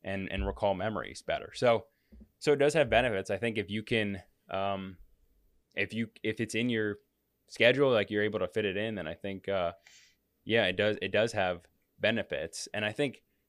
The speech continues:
you know, there are people that probably it makes more sense for, like, those who are sick,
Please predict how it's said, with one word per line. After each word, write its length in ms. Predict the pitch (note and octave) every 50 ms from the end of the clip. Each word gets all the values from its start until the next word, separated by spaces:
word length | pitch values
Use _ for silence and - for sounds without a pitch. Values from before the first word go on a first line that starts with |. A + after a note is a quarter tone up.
| _ _ _ _ _ _ _ _
you 120 | - A#2+ F#2
know, 80 | G2
there 120 | G2+ G#2 G2
are 40 |
people 280 | - - B2 B2 G#2+ G2
that 180 | F#2 - - _
probably 460 | - - G2+ G2 G2 F2+ G2+ G2 F2+
it 60 | E2+
makes 420 | F#2 F2+ F2+ E2+ - - - - _ _ _ _ _ _ _
more 300 | G#2 A2+ A2 G#2+ G#2+ G#2
sense 280 | G2+ - G2 F#2 F2 -
for, 180 | - F2+ F2+
like, 180 | F2+ F2 F2 -
those 360 | - G2 F#2+ G2 F#2+ - - - - _ _ _ _ _ _
who 140 | G#2 F#2 F#2
are 260 | F#2 F#2 F2 F2 - _ _ _ _
sick, 340 | - - - G#2+ G2+ F#2+